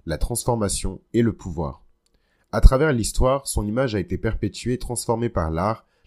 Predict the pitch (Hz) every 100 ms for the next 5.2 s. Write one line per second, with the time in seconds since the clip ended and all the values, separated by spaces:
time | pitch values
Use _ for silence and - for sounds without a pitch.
0 | - 90 98 113 117 101 - 120 120 -
1 | 113 95 - 82 - - - _ 80 85
2 | - 117 90 76 110 104 82 92 85 98
3 | 90 - 85 - 87 - 107 107 87 -
4 | 80 - - 92 92 101 87 - - 82
5 | 71 71